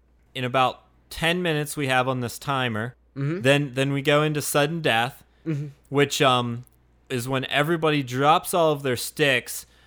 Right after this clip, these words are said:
Speaker 1: throws off their gear, and just starts, like, punching each other.
Speaker 2: Exactly, and that
Speaker 1: That
Speaker 2: is
Speaker 1: one
Speaker 2: directly from the Canadian rules.
Speaker 1: Yeah, yeah, that wasn't even,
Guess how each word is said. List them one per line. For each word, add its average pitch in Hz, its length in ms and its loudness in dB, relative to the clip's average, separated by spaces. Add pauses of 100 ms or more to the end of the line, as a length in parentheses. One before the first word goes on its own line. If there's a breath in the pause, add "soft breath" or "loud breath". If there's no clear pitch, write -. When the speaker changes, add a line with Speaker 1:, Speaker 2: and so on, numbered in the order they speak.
(120)
Speaker 1:
throws 170 380 4
off 170 200 4
their 139 160 0
gear, 147 400 0
and 123 140 -2
just 127 180 -6
starts, 131 360 0
like, 110 220 -4
punching 143 500 0
each 104 240 -6
other. 95 200 -8
Speaker 2:
Exactly, 113 880 -2
and 139 200 -2
that 170 160 2
Speaker 1:
That 185 160 6
Speaker 2:
is 196 80 -2
Speaker 1:
one 190 240 6
Speaker 2:
directly 147 420 0
from 120 240 -10
the 113 80 -8
Canadian 98 560 -12
rules. 123 140 -10
Speaker 1:
Yeah, 123 260 6
yeah, 123 280 6
that 143 240 4
wasn't 147 360 2
even, 120 540 -2